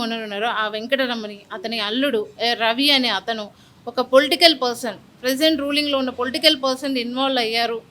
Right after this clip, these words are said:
దా-, అందువల్లే మాకు ఈ విధంగా జరిగిందని అని మాకు తెలిసింది సార్. కానీ మేము సామాన్యులు సార్, మేము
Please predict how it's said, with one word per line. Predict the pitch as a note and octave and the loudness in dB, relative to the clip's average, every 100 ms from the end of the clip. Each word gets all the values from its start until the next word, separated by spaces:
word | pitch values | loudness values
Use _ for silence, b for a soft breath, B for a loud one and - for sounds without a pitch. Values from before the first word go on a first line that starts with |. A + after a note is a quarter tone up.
| - - - - - | -20 -20 -20 -8 0
దా-, | A3+ A3 | 0 2
అందువల్లే | C4 C#4+ D4 C#4+ D4+ D4 | 2 4 6 6 6 4
మాకు | B3+ B3+ B3+ | 2 0 -2
ఈ | B3+ B3 B3+ | -6 -4 0
విధంగా | C#4 D4+ D4 B3 | 2 4 2 2
జరిగిందని | A#3+ C4 B3+ B3+ C4 A3 - - - A#3+ | 0 -2 -2 -4 -6 -10 -20 -20 -8 -6
అని | D4+ | 0
మాకు | D4 C#4 | 2 2
తెలిసింది | C#4 C4+ C#4+ F4+ D#4+ | 4 2 2 -2 0
సార్. | B3+ C4+ | -2 0
కానీ | C#4 D#4 D4 | -2 -2 -4
మేము | C#4 C#4 C#4 C4+ B3+ A#3+ A3+ - | -2 -2 -2 -4 -6 -10 -6 2
సామాన్యులు | C#4 D#4 E4 D4+ C4+ B3 | 4 6 2 2 -2 -4
సార్, | A#3+ C4 | -4 -2
మేము | B3+ | -2